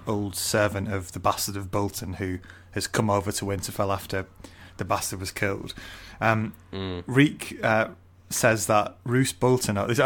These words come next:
Speaker 1: just love this, um, Roose Bolton, uh, a man who isn't known for his mercy, was known to always say,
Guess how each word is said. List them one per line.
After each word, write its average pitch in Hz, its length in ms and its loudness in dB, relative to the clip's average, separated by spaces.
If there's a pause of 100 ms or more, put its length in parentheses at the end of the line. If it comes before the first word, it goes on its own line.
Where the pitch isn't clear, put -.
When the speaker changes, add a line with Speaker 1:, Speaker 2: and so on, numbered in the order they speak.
(260)
Speaker 1:
just 135 220 2
love 120 200 2
this, 98 400 -2
um, 104 320 -2 (720)
Roose 135 240 6
Bolton, 110 640 2
uh, - 160 0
a 110 100 0
man 117 240 6
who 107 440 0 (200)
isn't 113 360 0
known 110 240 4
for 104 160 -4
his 98 200 0
mercy, 107 500 0 (420)
was 113 160 -2
known 117 280 6
to 113 160 0
always 107 300 4
say, 101 380 0